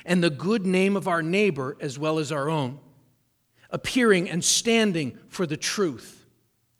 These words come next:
and from the heart, sincerely, freely, clearly, and fully speaking the truth and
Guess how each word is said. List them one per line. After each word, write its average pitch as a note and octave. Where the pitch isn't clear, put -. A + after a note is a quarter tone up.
and D#3+
from G3+
the E3+
heart, F#3+
sincerely, A#3
freely, A3
clearly, A#3
and C3
fully A3+
speaking A#3
the E3+
truth -
and E3+